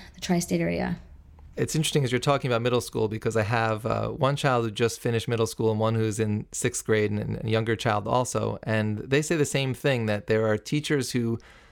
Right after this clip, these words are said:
Speaker 2: can control the room and own the room, and there are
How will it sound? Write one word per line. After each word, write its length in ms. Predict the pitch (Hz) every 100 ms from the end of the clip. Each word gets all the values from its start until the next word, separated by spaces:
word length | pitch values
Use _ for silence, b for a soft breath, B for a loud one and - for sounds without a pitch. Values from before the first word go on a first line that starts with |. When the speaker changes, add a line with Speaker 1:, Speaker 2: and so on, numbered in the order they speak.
| B B -
Speaker 2:
can 400 | 113 110 107 - _
control 540 | - 117 - 117 120 123
the 100 | 113
room 400 | 117 123 135 139
and 280 | 80 107 107
own 240 | 123 123
the 100 | 131
room, 380 | 135 139 139 139 -
and 200 | 117 117
there 380 | 113 113 113 - -
are 320 | 113 113 110